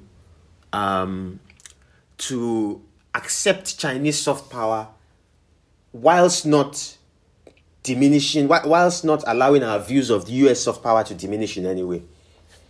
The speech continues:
I, I, you know, I hope that makes sense, but yeah, that's, that, that, that's my thinking. Um, but I must acknowledge, of course, that yes, Chinese soft power is on the rise in Nigeria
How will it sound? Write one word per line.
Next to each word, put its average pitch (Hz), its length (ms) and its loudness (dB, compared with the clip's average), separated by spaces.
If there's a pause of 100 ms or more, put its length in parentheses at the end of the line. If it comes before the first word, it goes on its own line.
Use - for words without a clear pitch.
(180)
I, - 80 -6
I, 113 320 -2
you 127 80 0
know, 113 80 0
I - 20 0
hope 151 200 4
that 123 120 6
makes 113 200 0
sense, 87 240 0
but - 280 -2
yeah, - 220 -4 (260)
that's, - 400 0
that, 123 300 -12
that, - 160 -8
that's 120 180 -10
my 95 140 -8
thinking. 101 480 -6 (480)
Um, 90 540 -2
but 123 160 4
I 117 80 4
must 165 180 6
acknowledge, 123 420 4
of 98 140 0
course, 117 220 0
that 95 180 -2
yes, 117 280 0
Chinese 131 400 0
soft - 240 -4
power 104 380 2 (360)
is 143 240 4
on 95 160 -2
the 98 100 -2
rise 107 420 0 (520)
in 131 180 4
Nigeria 107 720 -2